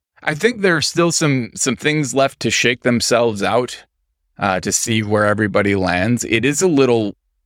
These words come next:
weird to me how quickly a lot of the upper management of my team was w-, willing to switch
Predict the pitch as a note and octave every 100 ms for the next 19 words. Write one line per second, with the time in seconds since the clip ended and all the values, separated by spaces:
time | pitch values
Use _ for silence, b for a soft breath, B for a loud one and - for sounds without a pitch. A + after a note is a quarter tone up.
0 | _ F#2 A2 A#2+ C3 C#3 B2+ B2 F#2 G#2
1 | A2 A2+ A2+ A2+ A#2 A2+ _ _ _ _
2 | _ _ _ - - C3 - C#3 C#3 C#3+
3 | D#3 C#3+ _ _ _ _ _ _ - A2+
4 | A2+ G2+ G#2 A#2 A#2 A2 A2+ - G#2 -
5 | A#2 G#2+ G2 F#2+ G#2 A2+ B2+ B2+ - F#2+
6 | G2+ F2+ F#2 - A2+ A#2 C3 C#3 D3+ C#3+
7 | _ _ _ _ _ - G#2+ A2 G2 G2
8 | G2 G#2 G#2+ A2 G#2+ G#2+ B2 A#2+ A#2+ G#2
9 | G2+ - A2+ A2 - - - -